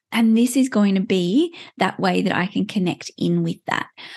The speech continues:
So when you're thinking about rocking up to a class or booking a class and that feels too overwhelming or too scary, you can keep connecting back in with, "This is going to, um, really get me connected to ways that I wanna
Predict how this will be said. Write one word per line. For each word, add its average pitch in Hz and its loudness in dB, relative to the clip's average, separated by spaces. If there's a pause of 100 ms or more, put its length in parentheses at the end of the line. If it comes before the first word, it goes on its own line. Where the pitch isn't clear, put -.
So 240 -2
when 240 0
you're 294 2
thinking 233 0
about 190 0
rocking 202 -2
up - -6
to - -4
a - 4
class 196 0
or 180 0
booking 185 0
a 180 0
class 202 -2
and 214 4
that - 0
feels 190 2
too - 0
overwhelming 180 2 (480)
or 190 2
too - 0
scary, 208 2 (200)
you 214 2
can 226 4
keep 240 0
connecting 208 0
back 190 -2
in 190 2
with, 165 2 (260)
"This 220 2
is 226 2
going 202 2
to, 190 4 (500)
um, 185 0
really 233 4
get - 0
me 202 2
connected 202 0
to 196 2
ways 196 0
that 381 0
I 359 2
wanna 254 2